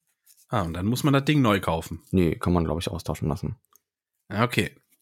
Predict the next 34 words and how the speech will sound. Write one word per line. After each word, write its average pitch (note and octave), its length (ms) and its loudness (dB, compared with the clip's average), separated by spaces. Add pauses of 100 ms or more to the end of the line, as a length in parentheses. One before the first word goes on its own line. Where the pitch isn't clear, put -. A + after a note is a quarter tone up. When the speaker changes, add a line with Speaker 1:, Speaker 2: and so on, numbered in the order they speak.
(200)
Speaker 2:
Ja. D#2+ 160 2 (720)
Ähm, A2+ 420 4
da A2 100 4
gab's A#2 240 2
letztens B2+ 340 0
einen B2+ 80 -2
Skandal, B2 580 2
dass G#2+ 340 -2
Stalker B2+ 400 2
das D3 180 0
nutzen. E3 440 0 (1040)
Ne, A#2 320 2
um, G2+ 580 0
also F#2+ 220 -4
quasi, G2 1120 0
Speaker 1:
Um B2+ 160 -8
Posit-, B2 320 -2
Speaker 2:
so, B2+ 180 0
Speaker 1:
um B2+ 160 -4
quasi C3 220 2
Speaker 2:
suchen C3+ 80 4
Speaker 1:
eine C3+ 100 4
Wohnung D3 300 4
auszufinden G2+ 680 -2
oder A2+ 80 2
Speaker 2:
Ja, A2+ 220 6
Speaker 1:
so. G#2 80 0
Speaker 2:
suchen A2+ 180 2
sich, G#2 300 -2
wenn G#2 120 4
sie G2 160 0
irgendwie G#2 240 2
eine G2+ 200 2
Frau B2+ 440 2